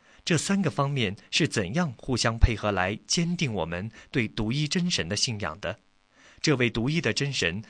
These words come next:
是不是从三个方面来展现他自己的？朋友们，多想想这个故事，打开心灵，把有关耶稣的好消息一一听完。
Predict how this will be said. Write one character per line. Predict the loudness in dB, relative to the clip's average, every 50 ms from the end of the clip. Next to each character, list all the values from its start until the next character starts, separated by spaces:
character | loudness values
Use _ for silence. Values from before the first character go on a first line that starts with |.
| -4
是 | 0 0 2 2
不 | 2 0
是 | 0 0 2 0 0 0
从 | 0 -2 -2 -2 -2
三 | -2 -2 0 0
个 | 0 -2
方 | -2 -2 -2 0
面 | 2 2 2 0 -2 -8 -10 -6
来 | -4 -4 0
展 | 2 2 2 2 0
现 | -2 -2 -2 -2 -2
他 | -4 -8 -8
自 | -6 -6 -6
己 | -6 -6 -8 -6
的？ | -6 -8 -8 -8 _ _ _ _ _ _ _ _ _ _ _ _ _ _ _ _ _ _ _ _ _ _ _ _ _ _ _ _ -20 -20 -12 -6
朋 | -2 0 0
友 | 0 0
们， | 0 -2 -4 -6 -10 _ _ _ _ _ _
多 | -4 0 0
想 | 2 0 0 -2 -2
想 | -4 -4 -4 -2
这 | 0 0
个 | 0 0 -2
故 | -2 -4 -4 -2
事， | -2 -2 -4 -4 -6 -8 _ -20 -20 -8 -2
打 | 2 2 2 2
开 | 0 0
心 | 0 0 0 0 0
灵， | 0 -2 -2 -4 -8 -10 -16 -6 -2
把 | 0 2
有 | 2 2 0 0
关 | 2 0 0 2
耶 | 0 0
稣 | 0 0 -2 -2
的 | -2 -4
好 | -4 -2 -4 -4
消 | -2 -2 -4 -2
息 | -2 -2 -2 -2 -2 -4 -8 -12 -20 _ -8
一 | -4 -2 -2
一 | -2 -2 -4 -4 -4 -4
听 | -4 -4 -6 -4 -2
完。 | 0 0 0 -2 -6